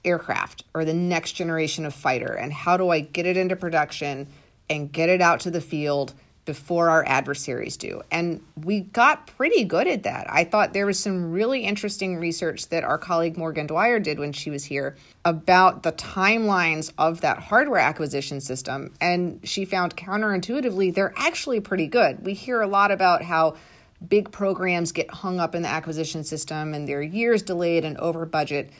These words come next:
But her research showed that on whole, the system does what it's supposed to. It gets these big platforms through that cycle. So where we are now and why we're talking about software acquisition is because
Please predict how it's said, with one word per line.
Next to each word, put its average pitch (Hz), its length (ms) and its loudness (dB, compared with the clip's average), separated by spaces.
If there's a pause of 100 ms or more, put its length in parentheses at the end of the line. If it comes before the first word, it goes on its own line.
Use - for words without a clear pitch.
(100)
But 180 140 2
her 202 120 4
research 240 440 2
showed 202 340 2
that 190 140 2
on 202 240 2
whole, 220 560 6 (240)
the 185 80 0
system 294 500 0
does 170 260 4
what 160 120 2
it's - 180 -2
supposed 185 420 -4
to. - 140 -10 (100)
It 175 300 -4
gets 185 240 -2
these 214 220 -2
big 185 240 -4
platforms 147 560 -2
through 151 240 -8
that 139 180 0
cycle. - 460 -6 (400)
So 190 200 2
where 214 240 6
we 220 140 6
are 185 140 8
now 202 340 4
and 165 120 2
why 160 100 2
we're 156 140 0
talking 247 500 2
about 170 220 0
software 156 380 0
acquisition 143 680 -4
is 156 200 -6
because 160 460 -6